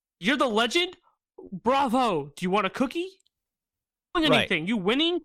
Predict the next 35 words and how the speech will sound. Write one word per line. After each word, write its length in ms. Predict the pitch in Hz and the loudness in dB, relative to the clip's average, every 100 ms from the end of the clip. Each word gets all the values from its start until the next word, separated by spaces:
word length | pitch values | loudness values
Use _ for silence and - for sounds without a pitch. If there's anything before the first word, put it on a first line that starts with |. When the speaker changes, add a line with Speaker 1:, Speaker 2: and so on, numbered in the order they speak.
| - - | -8 -4
Speaker 1:
is 140 | 202 | -2
just 160 | 247 262 | 0 0
them 160 | 254 | 0
like, 160 | 233 - | 0 0
"Oh, 140 | 214 | 0
okay, 200 | - 196 | 2 0
cool. 220 | 170 175 139 | 0 -2 -2
That 140 | 151 | -4
was 120 | 165 | -6
the 100 | 156 | -4
result." 380 | 147 143 135 - 180 | -4 -4 -6 -4 -2
In 120 | 185 | 0
this 120 | 202 | 0
case, 220 | - 151 147 | 0 0 -2
it's 100 | 208 | -4
like, 120 | 202 | 0
"Oh, 160 | 220 | 2
yeah, 160 | 220 190 | 2 2
that 120 | 175 | 0
was 120 | 175 | 0
the 80 | 165 | -2
expected 400 | 156 - 139 143 | -4 -4 -6 -6
result." 340 | 135 131 123 - _ _ - | -12 -12 -14 -18 _ _ -8
Which 120 | 233 | -4
is 80 | 294 | -4
dumb. 280 | - 339 311 | 0 0 2
You 40 | 269 | 0
don't 140 | 269 | -2
condition 300 | 190 254 226 | -2 -2 -2
your 100 | 196 - | -2 0
fans 240 | 214 185 | -2 -2
to 60 | 160 | -2
be 200 | 202 185 | -2 -2
that 220 | 123 135 | -4 -8
way. 280 | 127 123 | -12 -12